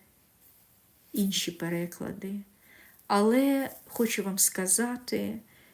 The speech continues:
що благословенний наш Господь і Слово Бе-, Боже, воно вічне,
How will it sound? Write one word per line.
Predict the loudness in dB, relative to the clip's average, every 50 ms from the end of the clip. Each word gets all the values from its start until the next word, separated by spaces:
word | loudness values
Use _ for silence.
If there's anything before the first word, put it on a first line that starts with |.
| _ _ -14
що | -8 -4 -4 -2 0 0 2 2 2 0
благословенний | 2 2 2 2 4 4 4 4 6 4 2 4 4 4 4 4 2 0 0 0
наш | -2 -2 -2 -4 -6 -8 -8 -8
Господь | -2 2 4 4 4 2 0 0 2 2 2 0 -4 -10 -14 -14 -14 _ _ _ _ _ _ _ -20 -20 -20 -20 -20 -20 _ -20 -18 -6
і | 0 6
Слово | 8 8 8 8 8 8 8 8 8 6 4
Бе-, | 2 4 4 4 4 6 4 2 0 -2
Боже, | -4 -2 2 4 6 6 6 6 4 4 0 0 0 0 -2 -6 -8 -12 _ _ _ -20 -20 -20 -14 -10
воно | -8 -4 -2 -2 0 2 2 2 2 2 0 -4 -8 -10 -8
вічне, | -6 -4 -2 -2 -2 -2 -2 -2 -2 -2 -2 -4 -6 -6 -4 -6 -6 -8